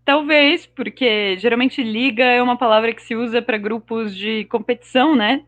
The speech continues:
Então, a gente tem, é, algumas ligas, a gen-, é, de, de, de grupos de pessoas que jogam pra concorrer a alguma coisa. Não é o nosso caso,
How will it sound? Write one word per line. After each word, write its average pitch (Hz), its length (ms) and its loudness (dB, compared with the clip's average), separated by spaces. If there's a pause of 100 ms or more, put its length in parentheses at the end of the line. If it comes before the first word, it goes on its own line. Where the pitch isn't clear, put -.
(720)
Então, 185 240 0
a 190 60 -2
gente 185 400 -10
tem, 185 600 0
é, 165 760 2
algumas 190 440 0
ligas, 185 460 -2
a 160 60 -4
gen-, 165 220 -4
é, 160 300 2
de, 160 340 -10
de, - 140 -20 (340)
de 170 200 -18 (240)
grupos 277 400 2
de 202 80 -2
pessoas 214 480 2
que 226 260 -8 (440)
jogam 202 600 2
pra 185 840 2
concorrer 190 640 -2
a 190 60 2
alguma 190 260 -6
coisa. 147 640 -4
Não 220 260 2
é 208 100 2
o 208 40 0
nosso 202 300 -4
caso, 247 440 2